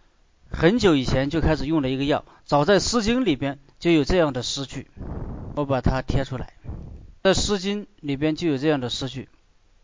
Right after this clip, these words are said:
：“自比阿丘，言采其芒，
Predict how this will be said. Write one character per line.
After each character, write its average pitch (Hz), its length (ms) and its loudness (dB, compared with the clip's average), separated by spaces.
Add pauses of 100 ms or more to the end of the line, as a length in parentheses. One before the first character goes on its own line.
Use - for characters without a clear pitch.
(120)
：“自 208 140 4
比 131 220 -6
阿 170 180 4
丘， 165 340 0 (580)
言 165 440 2 (460)
采 113 460 -4 (220)
其 - 300 -6
芒， 120 380 -6